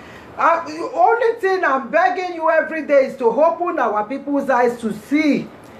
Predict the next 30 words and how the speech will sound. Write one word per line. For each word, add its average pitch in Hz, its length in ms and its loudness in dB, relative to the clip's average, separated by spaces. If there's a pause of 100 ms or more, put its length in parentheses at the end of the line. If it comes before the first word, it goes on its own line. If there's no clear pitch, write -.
(580)
Open 480 520 0
their 285 180 2
mind 277 600 -2
to 254 240 2
understand, 254 920 0
inner 359 380 -2
mind 320 260 -2
to 254 140 2
understand 269 760 0
what 311 220 2
I'm 254 300 0
seeing 294 280 -10
so 330 140 -10
that 262 220 -2
they 240 80 0
can 240 280 -6
see 330 100 -8
what 302 240 0
I'm 233 180 0
seeing. 247 600 -4
You 302 200 -2
can 285 200 2
open 381 400 2
everybody's 302 720 -2
eyes, 247 260 0
not 277 300 -2
only 262 280 0
Mama 220 360 -2
Kilasi 190 420 0
eyes. 180 280 0